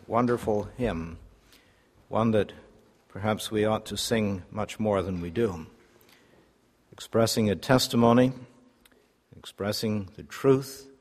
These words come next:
of the incarnation and what is sometimes referred to as the doctrine of kenosis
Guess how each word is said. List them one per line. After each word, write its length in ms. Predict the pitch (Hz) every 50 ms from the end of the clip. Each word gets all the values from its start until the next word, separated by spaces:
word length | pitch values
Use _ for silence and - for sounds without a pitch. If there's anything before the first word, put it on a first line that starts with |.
| _ _ _ _ _ _ _
of 120 | - - -
the 160 | 92 95 107
incarnation 840 | 113 113 - - 120 113 110 110 117 123 120 - - 135 139 143 - - - _ _ _ _ _ _ _ _ _ _ _ _ _ _ _
and 140 | - 92 90
what 140 | 95 107 104
is 100 | 101 95
sometimes 640 | - 120 113 113 - - 117 113 117 117 107 110
referred 420 | 107 101 - - - 123 123 120 110
to 200 | - 120 107 107
as 180 | 104 98 -
the 320 | - 101 101 98 92 90 85 - _
doctrine 460 | - 110 113 110 - - 120 107 104
of 160 | 101 90 -
kenosis 760 | - - 101 101 113 123 123 - - 143 135 - - -